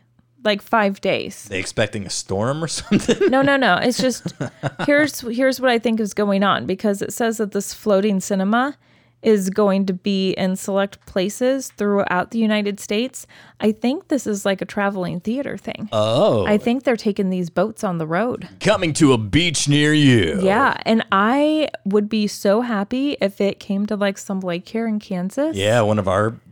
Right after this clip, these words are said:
Speaker 2: beaches.
Speaker 1: I would be so excited. One thing I really missed during this pandemic that we're not gonna talk about is going to movies.
Speaker 2: Mm-hmm.
Speaker 1: Like, I really miss that.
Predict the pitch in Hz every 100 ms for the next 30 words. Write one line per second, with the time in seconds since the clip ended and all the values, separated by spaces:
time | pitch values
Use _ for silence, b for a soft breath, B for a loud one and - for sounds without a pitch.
0 | 117 110 123 127 139 139 - - 180 185
1 | 202 247 226 220 196 202 - 190 196 -
2 | 185 180 143 - 202 214 247 285 311 294
3 | 254 240 185 196 202 233 247 208 185 214
4 | 226 202 196 - 208 190 175 202 226 220
5 | 190 196 196 196 - 185 233 247 269 285
6 | - b b b b _ 254 254 226 233
7 | 214 233 254 269 311 294 151 - - -
8 | - 120 107 110 - _ - 269 - -
9 | 214 254 294 233 226 240 262 285 294 427
10 | - - 208 170 165 -